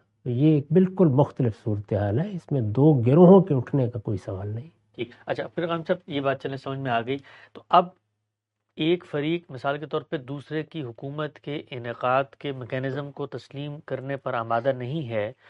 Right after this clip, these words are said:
Speaker 2: اور اب ظاہری بات ہے، دوسرا تو کہے گا، "نہیں، حکومت میری قائم ہو گئی ہے، تم نہیں کرتے"، تو صورتحال تو نتیجے کے اعتبار سے یہی پیدا ہو جائے گی نا، کہ ایک ریاست کے اندر ایک حکمرانی کا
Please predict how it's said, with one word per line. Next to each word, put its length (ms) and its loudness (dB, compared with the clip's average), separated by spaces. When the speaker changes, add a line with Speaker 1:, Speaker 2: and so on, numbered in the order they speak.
Speaker 2:
اور 400 2
اب 140 0
ظاہری 260 0
بات 260 0
ہے، 60 2
دوسرا 380 -2
تو 140 -6
کہے 220 -2
گا، 60 0
"نہیں، 140 -2
حکومت 380 -8
میری 180 -4
قائم 260 0
ہو 160 -2
گئی 100 0
ہے، 40 -4
تم 220 -8
نہیں 140 -2
کرتے"، 340 -2
تو 260 -4
صورتحال 420 0
تو 260 0
نتیجے 400 2
کے 80 2
اعتبار 260 2
سے 120 -2
یہی 120 -2
پیدا 240 0
ہو 60 2
جائے 160 -2
گی 60 -4
نا، 120 -4
کہ 120 -12
ایک 320 -4
ریاست 440 -2
کے 100 0
اندر 300 0
ایک 300 -4
حکمرانی 460 -4
کا 80 0